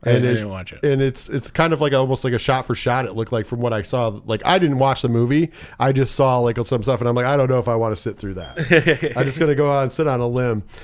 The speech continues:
Speaker 2: Uh, was there anything else that you liked or disliked about the film before we continue on to the scoring portion of the, uh, show?
Speaker 1: No, there's, the one thing that I didn't like was the stupid plot armor, but it was there, was the conductor saying, "Oh, we re-,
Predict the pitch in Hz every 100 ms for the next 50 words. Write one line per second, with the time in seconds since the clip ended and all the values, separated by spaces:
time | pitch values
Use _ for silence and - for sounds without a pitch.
0 | - - 139 151 170 220 233 226 240 226
1 | 220 208 202 165 180 220 170 117 196 190
2 | 196 190 175 180 175 - 175 190 139 147
3 | 143 139 123 123 151 135 127 127 123 -
4 | 107 - 139 127 117 113 - 104 85 95
5 | 90 87 85 80 87 110 120 - - 160
6 | 151 143 - 160 151 160 165 175 135 139
7 | 120 110 110 107 104 98 104 - 117 101
8 | - 101 98 98 98 98 95 95 98 92
9 | 92 92 90 - 90 85 65 - - 113
10 | 104 98 98 104 95 113 107 101 104 110